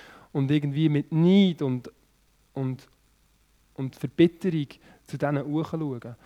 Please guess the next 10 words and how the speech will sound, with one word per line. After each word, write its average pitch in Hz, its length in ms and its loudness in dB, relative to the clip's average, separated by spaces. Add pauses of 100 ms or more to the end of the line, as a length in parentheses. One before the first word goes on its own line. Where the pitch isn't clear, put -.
(200)
Und 135 160 -8
Jesus 175 420 0
kommt 185 320 0
in 180 120 -4
unser 156 360 -4
Leben 156 240 -6
und 135 220 -8
schenkt 151 480 -8
uns 147 160 -12
Frieden. 139 560 -10